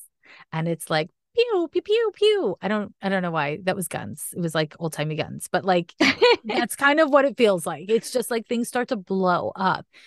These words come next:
Speaker 1: Things get explosive. And this is where people have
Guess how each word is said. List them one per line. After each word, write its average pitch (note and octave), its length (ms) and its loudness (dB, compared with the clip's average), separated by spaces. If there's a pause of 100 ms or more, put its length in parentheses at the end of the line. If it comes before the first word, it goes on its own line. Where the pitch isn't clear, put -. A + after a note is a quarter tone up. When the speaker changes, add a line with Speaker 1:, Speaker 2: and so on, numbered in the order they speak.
(100)
Speaker 1:
Things G3+ 220 -2
get G3+ 160 0
explosive. F3+ 720 -4 (380)
And A3 180 2
this A3 240 4
is G3+ 160 -6
where F#3 560 0
people G3 500 -6
have F3+ 380 -6